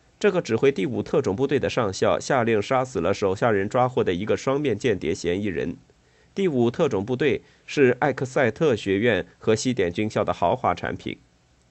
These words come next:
尼克松迫使陆军取消了对此人的军法处置。一九七二年是这样一年，陆军部长断然宣称：“能否将战争进行下去，取决于美国的伤亡率和美元。”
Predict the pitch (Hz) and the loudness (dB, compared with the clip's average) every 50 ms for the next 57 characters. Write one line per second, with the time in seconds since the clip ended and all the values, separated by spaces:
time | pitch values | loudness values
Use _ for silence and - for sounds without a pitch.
0 | _ _ _ _ _ _ _ - 113 123 131 135 123 - 123 120 117 120 - - | _ _ _ _ _ _ _ -4 -2 -2 0 0 0 2 2 2 2 2 2 0
1 | 135 113 - 95 98 123 120 101 95 - 113 113 113 - - 95 90 92 - 143 | 0 0 0 0 0 2 2 2 2 0 0 -2 -2 -2 -4 -4 -4 -2 -2 0
2 | 147 139 113 104 123 113 101 - - 87 78 90 104 101 107 - 131 139 135 - | 0 0 0 0 0 0 -2 -2 -4 -4 -2 -2 -2 -2 -2 -2 -2 -4 -2 0
3 | 80 87 - - - 60 - - - 78 - - _ _ _ _ _ _ _ _ | 0 0 0 -2 -6 -8 -6 -6 -6 -6 -6 -8 _ _ _ _ _ _ _ _
4 | _ _ _ _ _ _ _ _ _ _ _ _ _ - - 214 233 220 143 104 | _ _ _ _ _ _ _ _ _ _ _ _ _ -4 -2 -2 0 2 2 0
5 | 101 - - 202 220 220 175 113 92 71 64 73 - - - - 139 127 123 127 | 0 2 2 2 2 2 2 0 0 0 -2 -2 -4 -4 -2 0 0 0 0 0
6 | 180 151 123 117 101 92 90 82 78 69 50 50 - _ _ _ _ _ _ _ | 0 0 0 0 -2 -2 -4 -4 -4 -6 -6 -8 -10 _ _ _ _ _ _ _
7 | _ _ _ _ _ - 143 143 127 131 135 135 131 135 110 92 95 92 101 104 | _ _ _ _ _ 0 2 2 4 4 4 2 2 0 0 2 0 0 0 0
8 | 147 135 110 85 65 101 - - 107 107 104 - 110 107 110 - _ _ _ _ | 0 0 0 0 -2 -2 0 0 0 0 0 0 0 -2 -2 -4 _ _ _ _
9 | _ _ _ _ - 120 131 160 220 - - 113 107 - 143 139 143 143 160 131 | _ _ _ _ -2 2 4 4 4 4 2 2 2 2 2 0 0 0 0 -2
10 | 104 95 117 123 123 123 202 202 139 - - 87 92 - 120 95 85 - - - | 0 0 0 -2 0 0 -2 -2 -2 -2 -4 -4 -2 0 0 0 0 0 -2 -4
11 | 82 - - - _ _ - - 127 113 131 131 139 120 113 123 117 101 92 90 | -4 -4 -6 -12 _ _ -2 0 0 2 4 2 2 2 2 2 2 2 0 2
12 | 101 107 104 107 - - 131 131 127 107 95 107 120 127 110 - - - 101 104 | 0 0 0 0 -2 0 -2 0 0 0 0 0 0 0 0 -2 -2 0 0 0
13 | 104 92 78 64 58 67 71 73 76 107 | 2 0 -2 -2 -2 -2 -2 -2 -4 -6